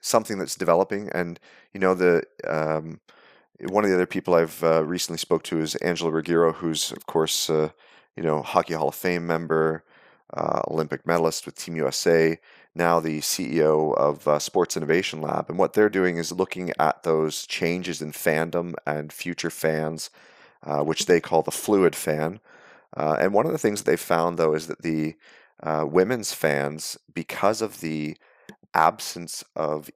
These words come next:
ease to find the game, you know, for men's hockey fans, we can turn on the T V right now, and I can guarantee you I can go find five games without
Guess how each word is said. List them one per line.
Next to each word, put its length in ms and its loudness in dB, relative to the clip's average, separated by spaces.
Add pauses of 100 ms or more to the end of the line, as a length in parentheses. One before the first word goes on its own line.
ease 520 -6
to 160 -16
find 420 -2
the 80 -4
game, 480 -4 (400)
you 100 -2
know, 180 4
for 180 -6
men's 280 2
hockey 240 0
fans, 320 0
we 100 -4
can 120 -8
turn 160 -4
on 100 0
the 200 -4
T 160 -4
V 100 -4
right 240 2
now, 180 0
and 80 -2
I 80 0
can 220 -10
guarantee 440 0
you 100 2
I 80 4
can 140 -12
go 140 -2
find 280 -2
five 320 -2
games 380 -10
without 300 0